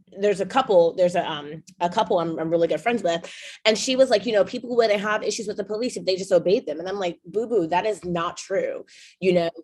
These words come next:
So I, I literally, I remember, um, ten years ago, I was standing on, you know how some of these small towns, they have one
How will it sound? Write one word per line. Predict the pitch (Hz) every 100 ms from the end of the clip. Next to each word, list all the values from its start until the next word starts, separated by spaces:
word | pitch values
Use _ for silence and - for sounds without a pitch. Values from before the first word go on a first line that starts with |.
| _ _
So | 208 190 180 175 175
I, | 185 196 196 208 -
I | 208 220
literally, | 220 220 247 233 202
I | 196
remember, | 202 233 226 214 -
um, | 180 165 151 160 185 185 - - - - - _ - _
ten | 269
years | 247 311 214
ago, | 175 170 165
I | 180 180
was | 185 180 175 175 180 - - -
standing | - 214 226 226
on, | 208 214
you | 269
know | 320
how | 233
some | - 220
of | 226
these | 214
small | 196 180 190
towns, | 196 202
they | 196
have | 202 175
one | 165 170 175 180 185 196 208 196